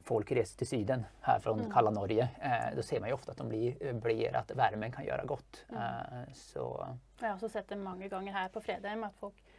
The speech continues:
Speaker 2: gäster som kommer med <clears throat> reumatiska smärtor, eh, att genom kosthållet, men också i, speciellt genom bastu,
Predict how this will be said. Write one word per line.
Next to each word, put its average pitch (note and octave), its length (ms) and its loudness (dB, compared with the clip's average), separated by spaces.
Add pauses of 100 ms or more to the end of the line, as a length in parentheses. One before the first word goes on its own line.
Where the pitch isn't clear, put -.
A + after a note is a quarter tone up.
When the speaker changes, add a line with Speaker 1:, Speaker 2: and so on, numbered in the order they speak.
(220)
Speaker 2:
gäster A#3+ 400 6
som A#3+ 140 0
kommer G#3+ 340 0
med G#3 340 -4
<clears throat> - 1200 0
reumatiska G#3+ 760 4
smärtor, A#3 440 2 (540)
eh, G#3+ 420 2
att G#3+ 80 2
genom G#3 220 0
kosthållet, A#3+ 680 2 (280)
men A3 280 0
också - 320 2
i, A3+ 260 6
speciellt G#3+ 280 2
genom G#3 240 -4
bastu, A3+ 400 -4